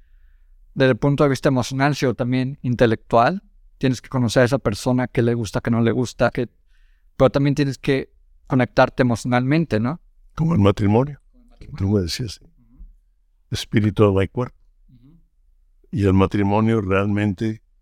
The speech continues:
Speaker 2: es la única relación dentro de la sociedad que une las tres.
Speaker 1: Ujú.
Speaker 2: Espíritu, alma y cuerpo.
Speaker 1: Ujú.
Speaker 2: Sí.
Speaker 1: Por eso yo creo que hay un pasaje que la Biblia que dice,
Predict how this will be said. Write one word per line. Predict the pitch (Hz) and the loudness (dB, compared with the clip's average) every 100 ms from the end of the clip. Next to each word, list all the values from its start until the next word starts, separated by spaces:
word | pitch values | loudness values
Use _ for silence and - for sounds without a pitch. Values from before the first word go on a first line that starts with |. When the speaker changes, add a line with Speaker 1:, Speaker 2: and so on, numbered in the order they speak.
| _ _ _ - | _ _ _ -6
Speaker 2:
es | 101 | 2
la | 104 | 2
única | 104 120 - 113 | 4 2 2 0
relación | - 98 90 85 - - 123 123 95 80 _ _ _ _ _ _ - | 2 0 0 -6 -8 0 4 4 2 -2 _ _ _ _ _ _ -20
dentro | - 101 95 92 98 87 | -6 2 2 2 0 -2
de | |
la | 87 85 | -4 -4
sociedad | 104 85 90 90 107 123 _ _ - - - - - | -6 -4 -2 0 0 -2 _ _ -20 -20 -20 -16 -4
que | 98 | 2
une | 92 92 | 4 4
las | 80 - | 2 -6
tres. | - 117 - - - _ - | -12 -12 -12 -14 -18 _ -4
Speaker 1:
Ujú. | 110 117 147 - - - - | -2 0 -4 -10 -20 -20 -14
Speaker 2:
Espíritu, | - - 104 87 - 98 | -10 -2 0 0 0 0
alma | 78 87 | 0 -6
y | |
cuerpo. | 82 - - - - - | -6 -8 -10 -18 -20 -16
Speaker 1:
Ujú. | 147 104 135 - - | -10 -8 -10 -12 -16
Speaker 2:
Sí. | - 92 92 _ - - _ _ _ _ _ _ - | -12 -12 -12 _ -20 -20 _ _ _ _ _ _ -2
Speaker 1:
Por | 135 | 2
eso | 131 156 | 2 2
yo | |
creo | 151 | 2
que | 151 | 2
hay | 143 | 0
un | |
pasaje | 135 127 135 139 | 0 0 -2 -4
que | - 131 | -4 -2
la | 123 | 0
Biblia | 131 127 | 0 -2
que | 123 | -4
dice, | 117 - 143 147 - - - | -6 -6 -6 -6 -8 -10 -14